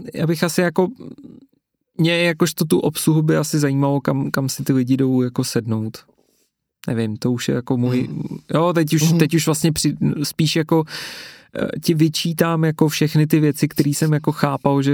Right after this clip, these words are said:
Speaker 2: Jasně.
Speaker 1: že tam jsou jako špatně. Situace číslo tři. Začal nás obsluhovat člověk, který, tyjo, prostě vypadal, že mu třeba čtrnáct.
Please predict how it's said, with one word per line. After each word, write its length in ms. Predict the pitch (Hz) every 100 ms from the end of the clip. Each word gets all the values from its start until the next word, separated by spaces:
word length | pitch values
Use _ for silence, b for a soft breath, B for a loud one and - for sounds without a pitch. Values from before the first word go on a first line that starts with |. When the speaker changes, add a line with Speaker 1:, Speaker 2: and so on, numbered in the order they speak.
| 135
Speaker 2:
Jasně. 220 | 135 143
Speaker 1:
že 60 |
tam 140 | 151 135
jsou 180 | - 139
jako 200 | 127 135
špatně. 440 | - 131 - 113 - B B B B
Situace 460 | - 139 165 170 165
číslo 360 | 170 160 202
tři. 360 | 202 - 123 117 - B B B B B -
Začal 260 | 120 156
nás 200 | 160 175
obsluhovat 540 | - 160 - 156 165 170
člověk, 520 | - 156 143 135 120 -
který, 400 | - 139 131 147 156 - _ _ _ _ _ _ _ _ _ _ _ _ _ _ _ _ _ _ _ _ _ _ _ _ _ _ _ _ -
tyjo, 260 | 160 170 175
prostě 300 | 165 - 175
vypadal, 400 | 156 156 156 147
že 120 | 147
mu 180 | 147 139
třeba 220 | - 143
čtrnáct. 600 | - - 117 110 107